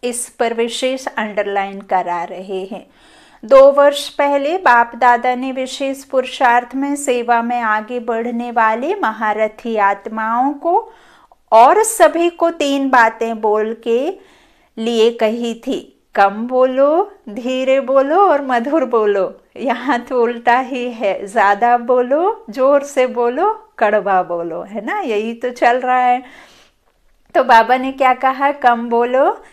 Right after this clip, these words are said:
धीरे बोलो और मीठा बोलो, मधुर बोलो, ज़रूरत नहीं है तो शांत रहो।" व्यर्थ बोलने की निशानी है, वह ज़्यादा बोलेगा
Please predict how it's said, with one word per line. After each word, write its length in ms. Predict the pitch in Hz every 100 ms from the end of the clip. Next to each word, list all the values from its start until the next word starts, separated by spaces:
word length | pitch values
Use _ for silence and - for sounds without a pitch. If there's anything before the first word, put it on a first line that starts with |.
| _ -
धीरे 420 | 220 240 240 226
बोलो 340 | 220 226 226 330
और 240 | 320 226
मीठा 480 | 208 214 214 247 202
बोलो, 540 | 190 185 180 170 - -
मधुर 340 | 180 190 240
बोलो, 420 | 202 196 185 175
ज़रूरत 520 | 202 196 202 208 208 208
नहीं 440 | 214 208 214 214
है 260 | 214 247 403
तो 200 | - 208
शांत 560 | - 214 190 196 190
रहो।" 480 | 185 190 185 180 - - - - - - -
व्यर्थ 300 | 240 254 247
बोलने 440 | 247 262 254 254 262
की 180 | 269
निशानी 680 | 247 254 254 269 240 240 254
है, 400 | 254 262 294 370 254
वह 320 | 226 247 269
ज़्यादा 480 | 233 240 208 202 214
बोलेगा 640 | 185 185 165 131 98 -